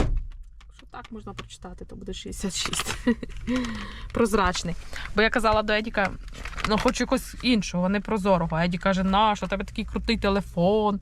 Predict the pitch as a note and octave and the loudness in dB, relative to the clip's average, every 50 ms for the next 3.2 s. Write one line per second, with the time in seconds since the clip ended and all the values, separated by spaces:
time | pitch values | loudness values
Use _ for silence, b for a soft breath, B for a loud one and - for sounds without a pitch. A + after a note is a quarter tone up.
0 | B B B B B B B B - - G#3 G#3 G3+ G#3+ G3 - A3 G#3+ G#3 G#3+ | B B B B B B B B -2 0 0 2 2 0 0 0 0 2 2 2
1 | G3 F3 G3 G#3+ A3+ A3 G3+ G3+ G3 F#3+ F#3+ G3 G3+ G3+ G#3+ G3 G#3 - - G3 | 2 4 4 4 4 4 4 2 -2 -2 -2 0 0 0 0 -2 -4 -6 -4 -4
2 | F3 E3+ F3 - - G3+ G3 F#3 G3 F#3+ G#3 F#3 - G3 G3+ G3+ F3+ G3 F3+ F3 | -4 -4 -4 0 2 2 2 2 2 0 0 0 0 0 0 2 4 4 4 4
3 | F3 F3 F3 F3 | 4 2 0 -2